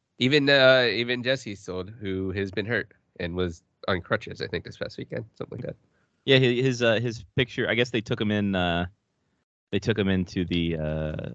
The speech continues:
Speaker 2: upstairs office and took a picture of him with the jersey over his suit.
Speaker 1: Yeah, yeah, that was, like, Friday night.
Speaker 2: Yeah.
Speaker 1: Um, but yeah, jerseys are nice. They came out well. Um,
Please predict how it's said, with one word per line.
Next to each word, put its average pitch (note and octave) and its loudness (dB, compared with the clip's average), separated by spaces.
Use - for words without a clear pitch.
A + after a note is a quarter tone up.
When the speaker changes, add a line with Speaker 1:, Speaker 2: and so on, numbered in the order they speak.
Speaker 2:
upstairs F2 0
office F2 -2
and F2+ -8
took F#2 0
a F2+ -6
picture G2 0
of E2+ 0
him G2 4
with F#2 -2
the E2+ -12
jersey F#2 0
over F2 2
his D#2+ -4
suit. - 0
Speaker 1:
Yeah, A#2 6
yeah, G#2 6
that G2+ 6
was, G2+ 2
like, F#2+ -2
Friday E2+ 0
night. D#2 -10
Speaker 2:
Yeah. G2+ 2
Speaker 1:
Um, G2+ 2
but C#3+ 0
yeah, G3 4
jerseys C#3+ 4
are B2+ -2
nice. A#2+ 0
They G#2+ -2
came A2 -4
out G#2 4
well. G2 2
Um, E2+ 0